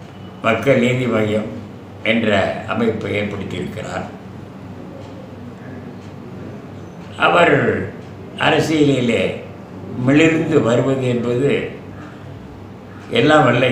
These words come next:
இறைவனது கையிலே இருக்கிறது. நடக்க இருக்கின்ற நாடாளுமன்ற, சட்டமன்ற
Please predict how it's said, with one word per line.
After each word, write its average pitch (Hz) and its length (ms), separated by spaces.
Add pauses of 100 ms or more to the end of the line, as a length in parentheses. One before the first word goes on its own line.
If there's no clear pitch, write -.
இறைவனது 123 520 (120)
கையிலே 104 420
இருக்கிறது. 95 480 (1300)
நடக்க 139 340 (160)
இருக்கின்ற 117 460 (1500)
நாடாளுமன்ற, 110 800 (3000)
சட்டமன்ற 120 580